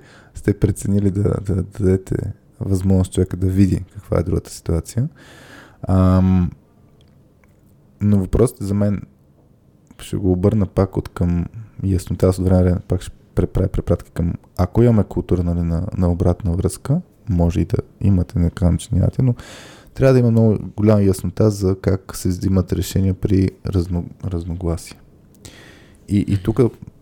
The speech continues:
примера, който аз отде ти казах за, за точката, а, е, че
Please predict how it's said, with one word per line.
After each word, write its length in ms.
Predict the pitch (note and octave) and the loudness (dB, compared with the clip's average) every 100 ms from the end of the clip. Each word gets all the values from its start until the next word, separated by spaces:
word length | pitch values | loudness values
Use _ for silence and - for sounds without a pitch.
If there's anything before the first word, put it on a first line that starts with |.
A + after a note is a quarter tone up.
| _ | _
примера, 260 | - A2 G#2+ | -2 2 4
който 180 | G2 G2 | 4 2
аз 120 | F#2+ | 2
отде 160 | G2 F#2+ | 2 2
ти 100 | - | 2
казах 200 | G2 F2+ | 2 2
за, 320 | F2 F2 E2+ F2 - _ - - _ _ _ - - - - | 0 -2 0 -2 -6 _ -20 -20 _ _ _ -20 -20 -18 -2
за 180 | G#2 F#2+ | 0 0
точката, 600 | - G2+ - F#2+ G2+ C3 - _ - - - | 0 -2 -2 0 0 0 -4 _ -20 -20 -10
а, 640 | A#2 G#2 G#2 G2 F#2+ F#2 - _ _ _ _ _ _ _ _ - _ - | 0 4 6 6 4 0 -4 _ _ _ _ _ _ _ _ -20 _ 0
е, 180 | G2+ | 2
че 600 | G2 - - F#2+ F#2 F2+ | 2 -2 0 4 6 4